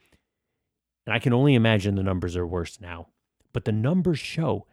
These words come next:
that the amount of time that people spent in person with others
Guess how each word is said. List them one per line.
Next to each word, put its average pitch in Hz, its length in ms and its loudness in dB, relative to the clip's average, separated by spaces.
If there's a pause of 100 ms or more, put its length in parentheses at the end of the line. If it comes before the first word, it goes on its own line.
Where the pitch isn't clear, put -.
(140)
that - 140 -20
the 107 100 0
amount 110 320 2
of 156 80 2
time 120 380 -2
that 92 180 -8
people 147 320 -4
spent 120 560 -2 (760)
in 156 280 2
person - 600 -6 (1000)
with 131 300 0
others 117 580 -6